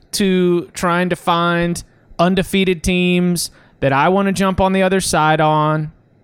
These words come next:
And so I'm gonna be going to jump on Scott Frost, the Nebraska Cornhuskers, and a slightly hobbled, but I think probably active Adrian Martinez.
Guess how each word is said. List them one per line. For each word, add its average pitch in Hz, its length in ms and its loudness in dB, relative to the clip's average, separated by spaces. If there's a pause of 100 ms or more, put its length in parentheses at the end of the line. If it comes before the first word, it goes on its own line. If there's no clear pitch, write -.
(680)
And 117 160 -4
so 117 420 -2
I'm 170 720 2
gonna 170 260 0
be 180 140 -2
going 135 640 0 (440)
to 143 120 -2
jump 139 340 -2
on 120 180 0
Scott 151 400 -2
Frost, 147 720 0 (640)
the 123 80 -4
Nebraska 151 560 0
Cornhuskers, 147 1080 -2 (560)
and 120 100 -6
a 117 60 -4
slightly 190 640 0
hobbled, 185 680 0 (380)
but 165 100 0
I 143 100 0
think 214 400 -4
probably 214 600 2
active 226 400 -2
Adrian 240 360 0
Martinez. 254 640 -2